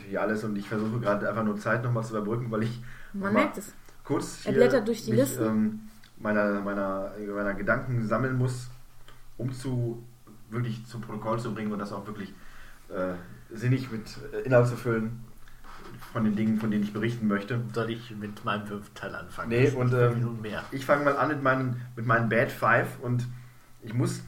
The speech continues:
Speaker 1: da auch gestehen und auch sagen, dass ich versuche, Spiele zu bewerten, die ich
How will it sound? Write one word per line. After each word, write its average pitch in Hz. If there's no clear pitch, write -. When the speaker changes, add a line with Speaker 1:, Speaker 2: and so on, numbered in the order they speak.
Speaker 1:
da 120
auch 123
gestehen 120
und 135
auch 110
sagen, 110
dass 127
ich 123
versuche, 127
Spiele 151
zu -
bewerten, 120
die -
ich -